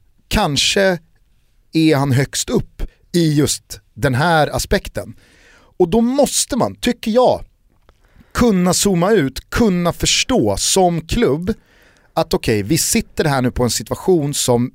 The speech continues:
vi aldrig kommer vara med om igen. Nu är det väl inte speciellt otroligt att Daniele De Rossi kommer spela hela sin karriär i Roma också och någon gång, eh, avsluta, men han kommer aldrig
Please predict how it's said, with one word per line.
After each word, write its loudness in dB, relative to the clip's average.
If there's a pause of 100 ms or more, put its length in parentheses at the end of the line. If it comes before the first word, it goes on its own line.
(140)
vi -4 (220)
aldrig 0
kommer 2
vara 0
med 0
om 0
igen. -4 (480)
Nu 4
är 6
det 2
väl 0
inte -2
speciellt -2
otroligt -4
att -4
Daniele 2
De 2
Rossi 0
kommer -2
spela 0
hela 0
sin -4
karriär -2 (280)
i 0
Roma 4
också -2
och 0
någon 0
gång, 2 (400)
eh, 0 (300)
avsluta, -2
men 0
han -2
kommer -4
aldrig -2